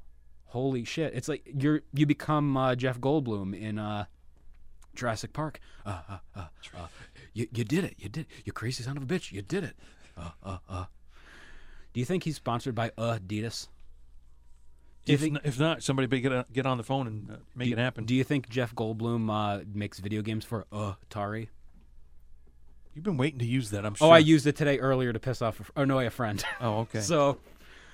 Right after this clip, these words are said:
Speaker 1: oh, man, that
Speaker 2: Was
Speaker 1: Jeff
Speaker 2: it
Speaker 1: Go-
Speaker 2: piss off or annoy? I mean, there's a difference.
Speaker 1: A little from column A, a little from column
Speaker 2: Ah,
Speaker 1: B.
Speaker 2: very good.
Speaker 1: But in regards to the, uh, characters in this movie, we got a, the debut of another character,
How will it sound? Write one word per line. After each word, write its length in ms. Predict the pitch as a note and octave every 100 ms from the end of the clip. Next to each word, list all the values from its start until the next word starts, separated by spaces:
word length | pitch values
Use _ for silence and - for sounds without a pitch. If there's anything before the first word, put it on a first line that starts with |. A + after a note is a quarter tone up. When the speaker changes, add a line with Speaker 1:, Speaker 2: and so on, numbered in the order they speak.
| - - -
Speaker 1:
oh, 180 | C#3 G#2
man, 240 | G2+ G2+
that 140 | A2 A2+
Speaker 2:
Was 120 | A#2
Speaker 1:
Jeff 80 | A#2
Speaker 2:
it 80 | G#2+
Speaker 1:
Go- 60 |
Speaker 2:
piss 200 | D3 D3
off 200 | D#3+ D#3+
or 140 | C#3 A#2+
annoy? 240 | C3+ B2
I 60 | A2+
mean, 140 | A#2
there's 160 | A2+ A2
a 60 |
difference. 340 | A#2+ C3+ A2 G2+
Speaker 1:
A 60 |
little 200 | G#2 G#2+
from 120 | G#2 G2+
column 340 | F#2 F2 F2+
A, 340 | G#2 D#3 F3 F3+
a 60 |
little 200 | F#2 E2+
from 140 | D#2+ E2+
column 540 | - A2 A2+ A2+ A#2
Speaker 2:
Ah, 20 |
Speaker 1:
B. 80 | D3
Speaker 2:
very 220 | B2+ A#2+ A2+
good. 240 | A2+ A2
Speaker 1:
But 260 | D#3+ - -
in 160 | G3 A3
regards 580 | G3+ E3 D#3+ D3 C3 -
to 480 | C#3 C3+ B2 B2 - - - -
the, 260 | B2+ C3+ C3
uh, 320 | A#2+ A2+ A2 - -
characters 400 | D3+ F3 D#3 A#2
in 60 |
this 120 | G#2+ G#2+
movie, 260 | G2+ G2+
we 160 | G#2 B2+
got 160 | C#3 C3+
a, 40 |
the 320 | B2 A#2 B2
debut 360 | A#2 A#2 G#2 B2
of 80 | A#2
another 240 | B2 G3+
character, 480 | - G2 D#2 - G#2